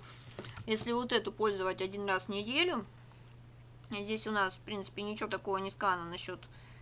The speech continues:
частоты использования, я думаю, можно где-нибудь раз в два или три, или в четыре дня, можно их даже просто чередовать. Раньше я вот эту маску чередовала с маской, которая была с витамином F,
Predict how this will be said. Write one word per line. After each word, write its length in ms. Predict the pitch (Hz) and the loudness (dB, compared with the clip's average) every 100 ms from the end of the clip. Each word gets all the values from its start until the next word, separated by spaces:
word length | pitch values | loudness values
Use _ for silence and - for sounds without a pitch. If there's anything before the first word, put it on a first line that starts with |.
| - | -8
частоты 480 | - 196 220 220 220 | -6 -2 0 2 2
использования, 680 | 190 - 302 330 269 190 160 | 2 4 4 6 4 2 0
я 100 | 156 | -2
думаю, 300 | 254 262 254 | 0 2 2
можно 300 | 254 247 226 | 2 2 2
где-нибудь 340 | 208 214 202 214 | 2 0 0 2
раз 200 | 208 202 | 4 4
в 40 | |
два 240 | 208 240 | 6 6
или 140 | 220 185 | 6 0
три, 200 | - 190 | -2 -2
или 260 | 170 170 | 0 -2
в 100 | - | -4
четыре 380 | - - 196 185 | -4 -2 -2 -2
дня, 360 | 208 226 294 359 - - - - - | 2 4 4 4 -4 -14 -14 -14 -2
можно 240 | 233 262 | 0 4
их 120 | 277 240 | 4 4
даже 220 | 247 240 | 2 2
просто 360 | 240 247 233 | 0 -2 -2
чередовать. 640 | 233 220 220 233 240 196 - - - - - - - - | -2 -2 2 6 6 6 2 -4 -12 -12 -12 -12 -10 4
Раньше 380 | 226 294 320 277 | 6 8 8 8
я 240 | 262 240 | 8 6
вот 180 | 220 240 | 6 4
эту 200 | 233 233 | 4 6
маску 580 | 240 302 - 277 233 196 - | 8 8 6 0 0 -2 -4
чередовала 720 | 240 226 220 220 214 196 185 | 2 4 4 8 8 8 6
с 240 | - - - - 220 | 2 -2 -4 -4 6
маской, 340 | 214 202 190 | 6 6 2
которая 440 | 185 185 190 185 | 0 0 2 2
была 400 | 180 190 185 165 165 | 4 4 6 6 4
с 320 | - - - 185 | -4 -6 -4 -4
витамином 880 | 175 170 - 196 196 190 185 180 208 | -2 -2 -2 0 2 2 2 2 4
F, 260 | 269 339 | 4 2